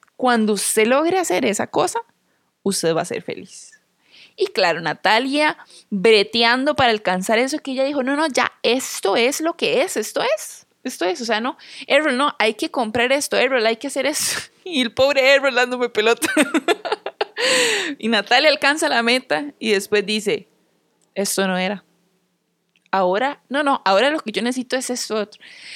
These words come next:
Ese círculo vicioso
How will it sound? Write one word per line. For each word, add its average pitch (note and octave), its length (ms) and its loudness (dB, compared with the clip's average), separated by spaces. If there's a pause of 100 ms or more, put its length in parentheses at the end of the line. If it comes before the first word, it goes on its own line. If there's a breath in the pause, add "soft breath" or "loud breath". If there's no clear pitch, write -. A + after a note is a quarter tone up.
(680 loud breath)
Ese D4 240 2
círculo D4+ 520 2
vicioso A3+ 800 2